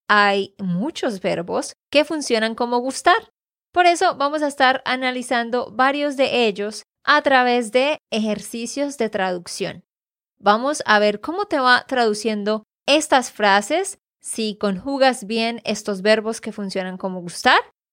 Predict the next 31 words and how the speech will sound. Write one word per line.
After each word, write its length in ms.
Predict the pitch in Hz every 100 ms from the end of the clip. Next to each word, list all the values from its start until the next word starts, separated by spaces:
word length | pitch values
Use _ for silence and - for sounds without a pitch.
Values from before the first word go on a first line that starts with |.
| _
Y, 340 | 220 240 247 - _
por 140 | 208
supuesto, 500 | 190 190 202 190 208
Nate, 360 | 196 202 202 -
como 200 | - 175
siempre, 540 | 175 226 220 214 240 247
nos 280 | 196 185 -
va 200 | 190 190
a 80 | -
estar 480 | 185 - 180 170 _
ayudando. 840 | - 196 185 185 190 180 170 175 175 _ _ _ _ -
Nate, 640 | 226 262 254 247 240 - _ -
¿tú 120 | 277
puedes 320 | 349 427 453
pensar 760 | - 208 190 185 220 202 202 - _ -
en 140 | 202
otros 340 | 233 254 233 202
verbos 640 | 214 226 220 240 240 - _ _
similares 880 | - 226 208 208 214 214 220 - -
al 160 | 202
verbo 300 | 196 202 196
gustar? 520 | 202 196 - 202 214 311 _ _ -
Es 200 | 226 208
decir, 440 | 214 240 226 - _ -
que 100 | 233
se 160 | 240 233
conjuguen 500 | 202 185 220 233 220
de 120 | 214
la 80 | 196
misma 320 | 196 190 214
manera. 460 | 196 185 190 262